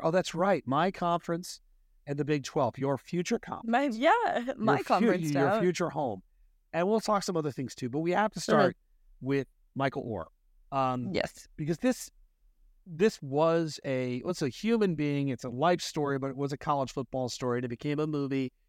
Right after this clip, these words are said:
Speaker 2: Mm-hmm.
Speaker 1: And now we're questioning the validity of the story, I guess, without summarizing the whole thing. This very Hollywood, uh, built for Hollywood movie about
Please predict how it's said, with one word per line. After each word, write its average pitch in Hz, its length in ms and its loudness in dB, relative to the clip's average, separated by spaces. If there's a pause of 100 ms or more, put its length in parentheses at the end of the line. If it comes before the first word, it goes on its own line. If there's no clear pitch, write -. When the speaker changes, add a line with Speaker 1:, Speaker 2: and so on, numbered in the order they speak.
(240)
Speaker 2:
Mm-hmm. 233 120 2
Speaker 1:
And 214 140 4
now 170 400 2
we're 151 160 -2
questioning 151 720 0
the 123 100 -4
validity 151 540 0
of 120 100 -2
the 110 80 -8
story, 87 400 -4
I 85 40 -6
guess, 87 240 -10
without 180 300 4 (380)
summarizing 147 680 2
the 123 100 -4
whole 156 180 -2
thing. 135 420 -6 (540)
This 139 380 -4
very 165 500 2 (100)
Hollywood, 156 720 2 (220)
uh, 123 400 -2 (240)
built 220 260 4
for 190 160 -2
Hollywood 170 580 0
movie 143 440 0
about 120 440 -2